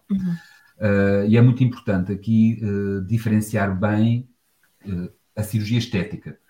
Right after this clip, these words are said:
Speaker 2: Cirurgia estética, eh, conforme às vezes é, digamos assim, eh, propagandeada, se posso dizer assim, é uma coisa diferente da cirurgia plástica estética. A cirurgia,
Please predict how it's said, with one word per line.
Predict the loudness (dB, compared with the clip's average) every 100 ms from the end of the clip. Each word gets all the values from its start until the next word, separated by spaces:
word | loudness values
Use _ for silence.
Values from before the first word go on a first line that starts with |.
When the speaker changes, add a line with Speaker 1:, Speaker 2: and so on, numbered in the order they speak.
| _ _
Speaker 2:
Cirurgia | -6 -4 0 0
estética, | 0 -2 -2 -2 -4 -10 -12 -14 _ _ _ -4
eh, | -2 -2 -4 -2
conforme | 2 2 2 0 0 0 -4
às | -6 -6
vezes | -4 -4 -6 -6
é, | -6 -4
digamos | -6 -6 -4 -4 -6
assim, | -10 -6 -4 -4
eh, | -6 -8 -10 -10 -12 -16 _ _ _ _ _ _ _ _ _
propagandeada, | 0 2 2 0 0 2 0 -2
se | -8
posso | -10 -8
dizer | -6 -6
assim, | -6 -4 -2 -2 -6 _ _ _
é | -6 -4
uma | -4
coisa | -2 -2
diferente | -4 -4 -4
da | -6
cirurgia | -10 -6 -6
plástica | -4 -6 -6 -10
estética. | -10 -10
A | -6
cirurgia, | -4 -2 -4